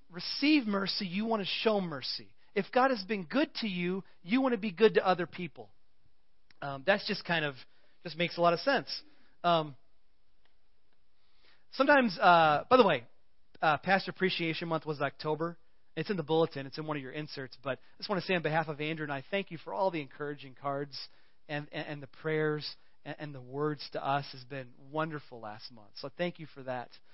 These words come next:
Um, one of the things that people do for pastors often is they, they give them desserts. <sighs>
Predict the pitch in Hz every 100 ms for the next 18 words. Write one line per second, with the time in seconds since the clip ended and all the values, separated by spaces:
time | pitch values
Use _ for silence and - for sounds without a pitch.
0 | - - - 143 139 127 - - - -
1 | - 233 302 254 202 196 190 165 - -
2 | - - - - - - 165 180 165 143
3 | 165 - 147 143 156 - 143 139 135 -
4 | 135 143 143 135 123 - - - - -
5 | 160 - 151 135 165 160 143 139 127 123
6 | 98 - - - - - - - - -
7 | - - - - - - - - - -
8 | - - - - - - - - -